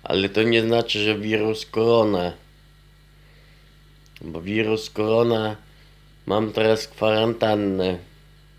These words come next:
Muszę siedzieć na kwarantannie, bo w pracy trzy osoby zachorowały na koronawirus. Trochę głupio jest nie wychodzić z domu.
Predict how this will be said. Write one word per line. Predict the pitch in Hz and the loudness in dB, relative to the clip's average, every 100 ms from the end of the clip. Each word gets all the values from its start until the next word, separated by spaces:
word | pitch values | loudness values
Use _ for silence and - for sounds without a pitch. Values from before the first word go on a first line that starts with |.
| - - - - - _ - - - - - - - - - - - - | -20 -20 -20 -20 -20 _ -20 -20 -20 -20 -20 -20 -20 -20 -20 -20 -20 -8
Muszę | 101 107 110 107 | -6 -2 -2 -2
siedzieć | 110 107 107 104 | -2 -4 -4 -6
na | 107 101 | -8 -8
kwarantannie, | 101 - 107 101 107 107 107 107 104 98 95 95 | -8 -2 0 2 0 0 0 0 0 0 0 0
bo | 98 | -2
w | 101 | -4
pracy | - 101 107 104 104 - - - - - - - | 0 0 2 0 0 -2 -18 -20 -20 -20 -20 -10
trzy | - 123 123 | -4 2 4
osoby | 117 117 110 104 107 | 4 0 -2 0 0
zachorowały | 104 110 107 107 107 104 104 104 104 107 104 - - - | 2 0 0 0 2 4 4 4 4 2 0 -12 -20 -14
na | - 98 | -8 -6
koronawirus. | 113 110 104 110 110 107 110 101 95 90 - - - - - - - - - - - - - - - - - - - - - - - - - - - - - - - - - - - - - - - - - - - - - - - - - - - - - | -2 0 2 2 2 0 0 -2 -2 -4 -8 -16 -20 -20 -20 -20 -20 -20 -20 -20 -20 -20 -20 -20 -20 -20 -20 -20 -20 -20 -20 -20 -20 -20 -20 -20 -20 -20 -20 -20 -20 -20 -20 -20 -20 -20 -20 -20 -20 -20 -20 -20 -20 -20 -20 -20 -20 -20 -20 -20 -20 -16 -4
Trochę | 113 127 110 | 2 4 4
głupio | 139 170 170 139 | 4 4 4 6
jest | 123 113 110 - | 6 6 2 -2
nie | 113 110 | 0 2
wychodzić | 110 110 113 101 107 98 | 2 2 0 0 -4 -6
z | 101 | -2
domu. | 107 104 101 101 98 | 2 4 4 2 0